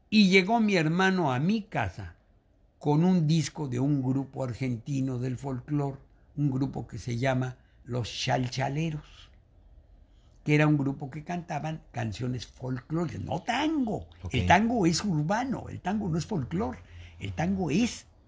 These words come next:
Speaker 1: de la ciudad de Buenos Aires.
Speaker 2: Sí.
Speaker 1: ¿Me entiendes? Eso lo aprendí yo ahí, en ese momento.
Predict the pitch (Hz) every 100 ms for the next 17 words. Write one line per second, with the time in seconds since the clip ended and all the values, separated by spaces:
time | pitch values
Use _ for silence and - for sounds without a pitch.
0 | - 104 - - - - - - 202 170
1 | 120 - - 87 - - - - - -
2 | 101 92 - - 117 139 180 - - -
3 | - 131 196 190 127 127 120 160 156 151
4 | 208 320 151 160 165 185 339 -